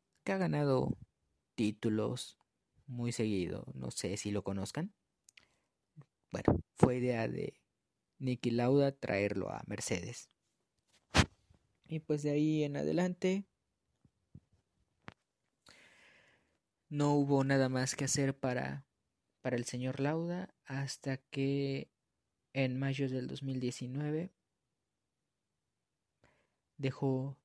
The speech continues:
dejó este mundo. No sin antes dejarnos recuerdos como su maravillosa gorra. Una gorra de la que no hablé en todo el capítulo,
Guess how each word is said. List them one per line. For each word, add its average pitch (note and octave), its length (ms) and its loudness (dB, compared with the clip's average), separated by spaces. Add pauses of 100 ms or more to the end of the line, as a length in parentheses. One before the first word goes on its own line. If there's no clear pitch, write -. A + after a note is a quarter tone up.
(120)
dejó C#3 340 -2
este B2+ 240 -4
mundo. B2+ 420 -8 (1300)
No C#3+ 200 -4
sin C#3+ 240 0
antes C3+ 320 0
dejarnos C3 420 -4
recuerdos C3+ 560 -2
como C#3 480 -4
su C#3 720 -4 (420)
maravillosa A2+ 600 -2
gorra. - 460 -6
Una C#3+ 240 -2
gorra C#3+ 260 0
de C3+ 80 0
la C3 80 0
que - 140 -2
no C#3+ 120 0
hablé F#3 220 2
en E3 140 -2
todo C#3 520 -4 (200)
el C3+ 180 -8
capítulo, C#3+ 600 -2